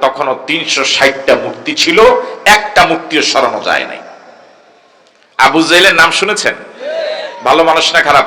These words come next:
মানুষ? যারা জবাব দেয়নি তাদের আত্মীয় স্বজন লাগে মনে হয়। আবু জেহেল রাসূলের ওয়াজ শুনছে কয় বছর? জোরে বলেন, কয় বছর? আবু জেহেল সোজা হইছে?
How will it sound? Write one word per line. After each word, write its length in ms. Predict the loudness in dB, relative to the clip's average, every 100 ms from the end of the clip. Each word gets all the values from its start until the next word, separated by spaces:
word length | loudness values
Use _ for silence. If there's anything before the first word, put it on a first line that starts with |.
| -2
মানুষ? 200 | -10 -12 -14 -12 -8 -8 -8 -12 -6
যারা 180 | 0 2 4
জবাব 180 | 2 2
দেয়নি 300 | 4 2 0 -6 -12 -20 -20 -20 -20 -20 -20 -16 -16 -16 -16 -16 -18 -8
তাদের 220 | -4 2
আত্মীয় 320 | 2 2 -2 -4
স্বজন 220 | -4 -2 0
লাগে 160 | 0 -2
মনে 220 | -8 -10
হয়। 160 | -12 -14 -18 -20 -20 -20 -20 -20 -20 -20 -20 _
আবু 220 | 0 0 0
জেহেল 220 | 2 4 6
রাসূলের 380 | 4 2 2 4
ওয়াজ 200 | 4 4 2
শুনছে 240 | -2 -2 4
কয় 220 | 4 4
বছর? 300 | 2 4 4 2 -8 -16 -18 -18 -16 -14 -12 -10 -10 -4
জোরে 180 | 2 4
বলেন, 240 | 6 6 6
কয় 140 | 4 6
বছর? 320 | 4 6 6 4 -2 -4 -4 -4 -2 0 2
আবু 140 | 2 4
জেহেল 220 | 4 2
সোজা 300 | 0 2 4
হইছে? 260 | 4 4